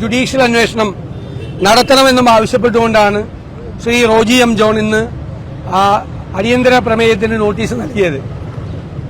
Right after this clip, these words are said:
എന്നാൽ കൃത്യമായ ഉത്തരങ്ങൾ പറയാതെ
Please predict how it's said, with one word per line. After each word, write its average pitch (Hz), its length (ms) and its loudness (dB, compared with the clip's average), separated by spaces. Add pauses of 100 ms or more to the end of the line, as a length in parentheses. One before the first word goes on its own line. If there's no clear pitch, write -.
(220)
എന്നാൽ 247 260 4 (720)
കൃത്യമായ 269 500 6 (120)
ഉത്തരങ്ങൾ 262 540 4 (120)
പറയാതെ 240 500 6